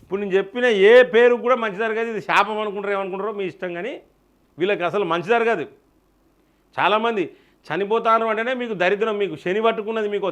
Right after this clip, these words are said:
దరిద్రం పట్టుకున్నది, ఇక వదిలిపెట్టరు. So మిత్రులారా, ఇది ఆరుగురు సభ్యులతోనైతే కమిటీ చేసినట్టుగానైతే, ఆ, వార్త వచ్చింది. So ఆ వార్త కూడా మీకు ఇప్పుడు చదివిన నేను. So దీంట్లో సీఎండీ ఉండడం అయితే చాలా బాధాకరమైన విషయం, ఎందుకంటే ఆయన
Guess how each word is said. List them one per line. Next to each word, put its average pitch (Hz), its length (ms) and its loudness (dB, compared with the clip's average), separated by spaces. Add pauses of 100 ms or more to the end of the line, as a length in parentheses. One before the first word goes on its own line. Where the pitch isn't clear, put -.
దరిద్రం 202 360 0
పట్టుకున్నది, 208 420 -2
ఇక 120 80 -4 (200)
వదిలిపెట్టరు. 202 600 0 (1400)
So 185 60 -4 (120)
మిత్రులారా, 214 420 2 (640)
ఇది 202 180 0 (400)
ఆరుగురు 196 340 2
సభ్యులతోనైతే 196 600 -4 (100)
కమిటీ 185 320 -6
చేసినట్టుగానైతే, 175 640 -4 (520)
ఆ, 127 100 -10 (240)
వార్త 180 320 2
వచ్చింది. 196 260 -4 (100)
So 208 60 0 (100)
ఆ - 100 4
వార్త 156 280 0
కూడా 190 180 -2
మీకు 160 160 -6
ఇప్పుడు 147 180 -10
చదివిన 165 300 -2
నేను. 180 140 -6 (540)
So 202 80 -2 (100)
దీంట్లో 185 220 2 (100)
సీఎండీ 233 440 2
ఉండడం 220 300 -2
అయితే 202 200 -8
చాలా 185 180 2 (100)
బాధాకరమైన 180 600 -2
విషయం, 160 240 -8
ఎందుకంటే 165 300 -6
ఆయన 165 120 -4